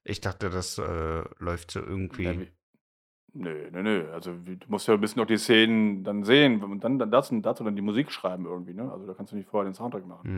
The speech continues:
Speaker 1: Mhm. Ja, ist
Speaker 2: Nee,
Speaker 1: irgendwie
Speaker 2: also
Speaker 1: logisch, ja.
Speaker 2: Ja.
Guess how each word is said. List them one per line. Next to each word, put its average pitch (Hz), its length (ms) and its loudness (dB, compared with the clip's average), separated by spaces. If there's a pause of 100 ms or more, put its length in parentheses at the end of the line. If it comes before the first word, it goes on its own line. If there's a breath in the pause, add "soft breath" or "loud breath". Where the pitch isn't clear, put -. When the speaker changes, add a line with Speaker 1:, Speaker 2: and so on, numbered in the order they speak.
(160)
Speaker 1:
Mhm. 92 80 -6 (1000 loud breath)
Ja, 98 240 6
ist 104 100 2
Speaker 2:
Nee, 113 60 4
Speaker 1:
irgendwie 107 220 4
Speaker 2:
also 104 100 -2
Speaker 1:
logisch, 98 420 -2
ja. 87 240 -4 (760 soft breath)
Speaker 2:
Ja. 107 280 2